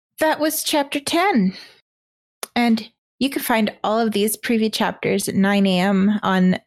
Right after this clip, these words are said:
uh, Tuesdays, Eastern Time. They're on tor dot com. And we'll also let you know on seventeenth shard dot com at nine o'clock Eastern when they come out. And you can discuss them with us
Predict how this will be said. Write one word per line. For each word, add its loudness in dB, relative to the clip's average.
uh, 0
Tuesdays, -2
Eastern -2
Time. -2
They're 2
on 2
tor 0
dot 0
com. 0
And 0
we'll 2
also 0
let 0
you 0
know 2
on 0
seventeenth 0
shard -2
dot -2
com 0
at -2
nine 0
o'clock -2
Eastern 0
when 2
they 2
come 2
out. -2
And 2
you 2
can 2
discuss -2
them -2
with -2
us -4